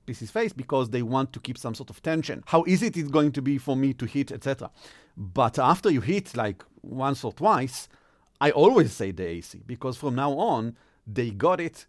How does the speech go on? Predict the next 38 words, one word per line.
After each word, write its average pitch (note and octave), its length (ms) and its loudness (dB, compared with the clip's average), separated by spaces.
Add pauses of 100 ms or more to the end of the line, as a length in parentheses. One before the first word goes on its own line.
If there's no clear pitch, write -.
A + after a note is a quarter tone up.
(100)
we A#2 160 -2
understand, D#3+ 760 -4
it's - 240 -12
really F3+ 200 -4
high, B2+ 380 -2 (160)
okay, A#2 460 -2 (220)
if E3 160 -6
we D#3 100 0
now D3+ 200 2
know D3 180 0
that C#3+ 160 -2
it's - 100 -14
exactly B2 460 -6
twenty-one, D3 560 -4 (500)
the B2+ 180 -2
players D#3+ 560 2
can D3+ 180 -2
help D#3+ 320 0
me D#3+ 100 -2
keep - 280 -4
track A3+ 240 -2
of C3+ 160 -6
it, - 220 -12
and B2+ 160 -4
I C#3 140 -2
no C#3+ 160 2
longer E3 460 2
need D3 400 -2
to C3+ 180 0
always D#3+ 720 2
check - 320 -8
my D3+ 240 0
notes C3+ 460 0
and B2 240 -6
compare C#3 400 -6
to A#2 100 -10
their A#2 180 -2
number. G#2+ 400 -4